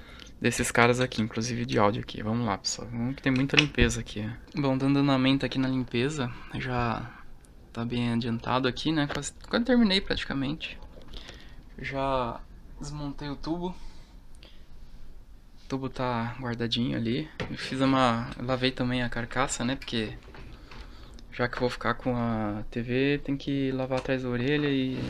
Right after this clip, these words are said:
atrás do tubo e tudo, né? Não pode, pelo menos limpeza a gente tem que manter.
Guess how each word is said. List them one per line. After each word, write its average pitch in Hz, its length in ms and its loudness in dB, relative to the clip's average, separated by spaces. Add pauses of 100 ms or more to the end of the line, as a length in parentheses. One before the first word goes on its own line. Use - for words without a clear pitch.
(100)
atrás 127 200 -2
do 127 80 -8
tubo 139 240 -2
e 135 60 -2
tudo, 117 260 -2
né? 123 160 -2 (1600)
Não 127 100 -4
pode, 123 520 2 (260)
pelo 131 180 2
menos 135 340 4
limpeza 127 420 4
a - 20 0
gente 139 180 -2
tem 143 140 -4
que 143 100 -8
manter. 139 460 -4